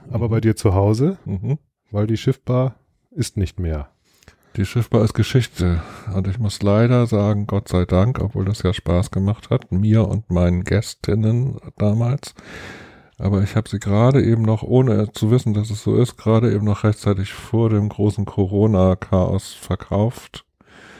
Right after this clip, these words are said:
Speaker 2: Und im Nachhinein bin ich da natürlich heilfroh drüber, dass dieser Kelch dann an mir vorbeigegangen ist. Ja.
Speaker 1: Das wäre wahrscheinlich jetzt eine wirkliche
Speaker 2: Das wäre stressig geworden,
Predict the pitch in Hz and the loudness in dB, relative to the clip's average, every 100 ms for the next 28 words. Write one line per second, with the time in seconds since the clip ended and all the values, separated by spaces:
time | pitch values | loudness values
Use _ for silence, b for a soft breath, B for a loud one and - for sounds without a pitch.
0 | B B B B - 98 90 101 104 101 | B B B B -4 -4 -2 0 2 2
1 | 101 101 98 101 98 - 90 - 95 - | 2 4 2 2 0 0 -2 0 -2 0
2 | 90 90 - 92 113 95 92 90 90 - | -2 -2 -4 -4 -2 -2 0 0 -2 -4
3 | - - - 107 101 - - 87 - 90 | -18 -16 -4 0 2 2 2 2 2 0
4 | 90 92 92 92 - 87 90 87 82 87 | 0 0 0 -2 -2 0 2 0 -2 -2
5 | 92 - 82 - - - _ 107 113 113 | -4 -4 -6 -6 -14 -20 _ 0 0 2
6 | 110 107 113 110 101 104 - 107 101 98 | 0 -2 0 0 0 -4 -2 -4 -2 -2
7 | 92 101 87 92 98 101 98 85 - 95 | 0 0 2 2 4 4 2 0 0 0
8 | 95 87 - 95 90 87 85 | 0 -2 0 0 2 2 2